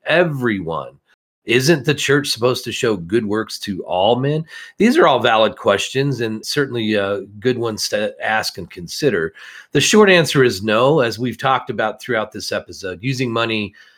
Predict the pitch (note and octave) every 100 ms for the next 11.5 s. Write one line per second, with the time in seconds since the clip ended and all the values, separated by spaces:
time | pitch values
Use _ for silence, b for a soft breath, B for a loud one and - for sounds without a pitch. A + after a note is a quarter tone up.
0 | b _ - A#2 A2 G#2 G2 - D3 C#3
1 | G2+ G#2 F2+ - A2 G#2+ D#3 F3 - A2
2 | G2 F2+ F2 - E2 D2+ D#2 - E2 -
3 | G#2+ G2+ F2+ F2 - A#2 - A#2 G#2+ G2+
4 | F#2+ E2+ E2 b b _ - F2+ G#2+ G2+
5 | - G2 G#2 F#2 D#2 F2+ - G#2 F2 -
6 | F#2 F2+ - E2+ E2+ - - - G#2 F#2+
7 | D#2+ - E2+ G2 F#2 D2 C#2 - B B
8 | B B - - A#2 G#2 G#2+ G2+ G2 F#2
9 | F#2 F#2 F#2 F#2 F2 E2 D2 - D2+ F2+
10 | D#2+ A#2 A#2+ A#2 C#3 C3 A#3+ F#3 B2 B2+
11 | C3 G#2 G2 F#2+